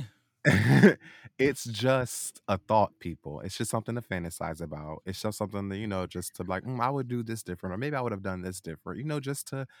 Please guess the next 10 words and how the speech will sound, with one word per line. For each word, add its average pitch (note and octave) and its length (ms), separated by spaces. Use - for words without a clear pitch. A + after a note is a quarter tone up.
just - 160
to C#3+ 80
recollect, B2+ 580
let G2+ 160
your G#2+ 80
mind A2 300
go G#2+ 120
back. E2+ 460
We A#2+ 260
have C3 520